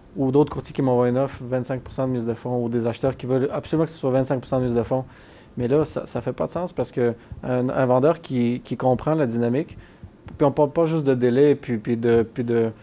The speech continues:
de quatre-vingts jours, soixante jours, mais vra-, vraiment le montant de financement. Moi, je mets tout le temps, puis c'est un truc que je peux partager avec vous, je mets tout le temps, je mets jamais, mettons, le prix, c'est deux point un, je mettrai pas le financement, c'est un point cinq, puis six cent mille dollars de,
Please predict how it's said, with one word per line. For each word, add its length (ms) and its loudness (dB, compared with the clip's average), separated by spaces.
de 160 -4
quatre-vingts 340 -2
jours, 180 0
soixante 340 -2
jours, 120 2
mais 160 2
vra-, 240 -2
vraiment 260 2
le 80 2
montant 380 2
de 80 -2
financement. 500 -4
Moi, 120 2
je 60 0
mets 140 4
tout 120 -2
le 40 -4
temps, 180 0
puis 80 -6
c'est 140 -2
un 60 2
truc 340 -4
que 160 -2
je 80 -6
peux 120 -12
partager 340 -2
avec 120 2
vous, 140 0
je 60 -2
mets 120 2
tout 120 -6
le 60 -6
temps, 260 0
je 80 -4
mets 100 4
jamais, 240 4
mettons, 260 0
le 140 4
prix, 180 -2
c'est 200 0
deux 160 0
point 260 0
un, 60 -6
je 80 -6
mettrai 260 2
pas 180 4
le 80 4
financement, 400 0
c'est 100 -2
un 80 2
point 220 -2
cinq, 260 -4
puis 160 -12
six 200 -16
cent 180 -6
mille 180 -4
dollars 300 -2
de, 180 -2